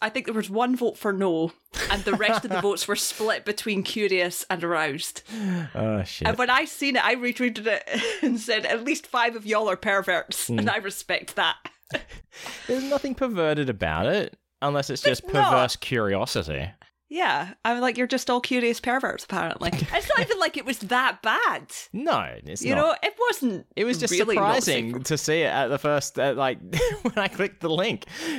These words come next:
Speaker 1: Yeah,
Speaker 2: Uh,
Speaker 1: it's not what you were expecting. It's not the kind
Speaker 2: No.
Speaker 1: of thing I usually draw. It's, there wasn't a hunky boy in sight. Uh,
Speaker 2: It, it was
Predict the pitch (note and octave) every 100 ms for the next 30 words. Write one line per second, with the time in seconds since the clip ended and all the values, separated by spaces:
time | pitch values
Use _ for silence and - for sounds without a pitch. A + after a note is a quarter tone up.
0 | G#3 - - - - - - D#4+ G#4+ E3+
1 | - C#4 B3+ C#4+ F4+ G4 E4 C4+ A#3+ G3+
2 | - G3 - G#3+ A3 - C4 - F#3 A3
3 | G3+ F#3+ F#3 E3+ E3+ F3 D#3+ D3+ D#3+ B2+
4 | E3+ - - G#3+ - - - A3 A#3+ B3
5 | G3 - G#3+ G#3+ G3 E3+ E3 F3 - E3+
6 | - - - _ _ _ _ - F3+ E3+
7 | E3+ F3 F3+ - - _ - D#3 C#3 E3
8 | D3 C3 D#3+ F3 A#2+ G2+